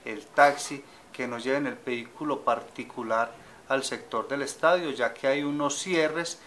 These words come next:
que estarán, eh, debidamente, eh, notificados a la ciudadanía. Pueden informarse a través de Twitter de nuestra secretaría para que tengan pleno conocimiento cuáles van a ser los desvíos,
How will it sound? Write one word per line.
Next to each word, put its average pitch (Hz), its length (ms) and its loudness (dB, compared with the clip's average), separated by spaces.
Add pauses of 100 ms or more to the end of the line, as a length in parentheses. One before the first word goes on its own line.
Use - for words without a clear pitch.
(260)
que 135 100 -4
estarán, 117 560 0 (340)
eh, 135 240 0
debidamente, 143 1300 0
eh, 117 60 -4
notificados 139 920 4
a 135 60 -2
la 117 160 -2
ciudadanía. 117 680 0
Pueden 131 320 -2 (320)
informarse 113 680 -2
a 131 140 2
través 110 400 0
de 127 120 -2
Twitter 147 640 -6 (280)
de 120 160 -8
nuestra 113 800 0
secretaría 127 880 -2 (340)
para 113 260 4
que 117 380 -6 (240)
tengan 131 400 0
pleno 143 380 0
conocimiento 113 680 -6
cuáles 135 300 0
van 131 160 0
a 127 40 -2
ser 135 200 -8
los 135 200 -6
desvíos, 123 680 -6